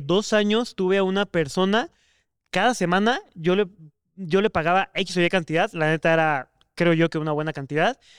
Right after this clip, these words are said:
y su trabajo era ver películas y sacar memes de esas películas. Tengo, a, hoy, a día de hoy, güey, tengo dos terabytes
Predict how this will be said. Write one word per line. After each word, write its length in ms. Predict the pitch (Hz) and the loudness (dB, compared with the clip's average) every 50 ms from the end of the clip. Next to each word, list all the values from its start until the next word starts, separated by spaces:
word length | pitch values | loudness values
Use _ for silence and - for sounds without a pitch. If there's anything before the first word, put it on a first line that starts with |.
| _ _ | _ _
y 100 | - 175 | -6 -2
su 100 | 151 170 151 | -2 0 0
trabajo 360 | - 165 165 185 180 185 190 190 | 2 0 0 0 2 2 2 2
era 200 | 196 202 202 185 | 2 2 0 0
ver 260 | 151 147 196 226 - | 0 0 0 0 2
películas 640 | - 196 190 214 - 233 247 294 415 - - - _ _ _ _ _ _ _ _ _ - | 2 0 0 0 -2 0 0 0 -2 -4 -10 -20 _ _ _ _ _ _ _ _ _ -6
y 180 | - 208 233 | -2 -2 0
sacar 280 | 214 202 160 - 175 175 | 0 -2 -2 -2 0 2
memes 320 | 180 202 220 214 202 160 | 2 2 4 2 2 0
de 60 | 165 165 | 0 -2
esas 180 | 180 180 - | -4 -4 -6
películas. 500 | - 156 151 - 147 120 - - - - _ _ _ _ _ _ _ - | -8 -12 -12 -12 -14 -16 -16 -18 -20 -20 _ _ _ _ _ _ _ -4
Tengo, 420 | - 208 226 233 220 247 254 - - _ - | -4 -2 0 2 0 0 0 0 -4 _ -6
a, 180 | 175 175 175 - _ _ | -4 -4 -4 -6 _ _
hoy, 220 | - 170 196 240 - - | -4 0 0 0 0 0
a 100 | 180 190 | -2 0
día 160 | 185 240 269 | 0 2 2
de 100 | 254 214 | 4 4
hoy, 160 | 226 240 247 | 2 2 2
güey, 120 | 262 277 | 0 -2
tengo 300 | 233 - 226 226 226 214 | 0 0 0 2 2 0
dos 380 | 180 156 151 165 208 247 240 - | 0 -2 0 0 0 0 0 0
terabytes 720 | - 240 202 170 151 156 180 226 415 - - - - - | -2 0 0 0 0 0 -2 -2 -4 -8 -14 -20 -20 -20